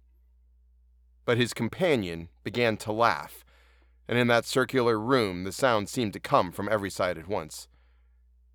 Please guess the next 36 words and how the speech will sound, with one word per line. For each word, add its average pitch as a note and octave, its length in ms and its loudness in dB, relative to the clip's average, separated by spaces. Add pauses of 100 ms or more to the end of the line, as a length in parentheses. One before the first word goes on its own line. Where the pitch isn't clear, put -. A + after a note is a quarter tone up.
(140)
"You G3+ 240 0
seem F#3+ 420 2
uneasy, D#3 720 2
friend G#2 380 0
Kennedy," F#2+ 540 -4 (120)
said G#2 300 -2
he. F#2+ 240 -6 (480)
"Go D#4+ 200 10
on, C#3 160 10
man, G3+ 240 6
light D#4+ 180 2
the E4 60 -6
candle," C3 480 2 (140)
said A#2+ 240 -2
Kennedy G#2 380 0
impatiently. F#2+ 580 -6 (840)
"It's E3 100 -12
very C4+ 240 10
strange, A2+ 560 0
Kennedy, F#2+ 380 -6
but E3+ 140 4
I G#3+ 120 4
could C3+ 220 0
not A#2 200 4
in A3+ 260 0
the A3+ 120 10
least F3+ 720 -4
tell D3+ 220 6
by C#3+ 100 10
the C3 100 4
sound A#2+ 360 4
in G#2 100 0
which G#2 140 -6
direction A#2+ 380 2
you B2 100 2
stand." F2+ 420 -4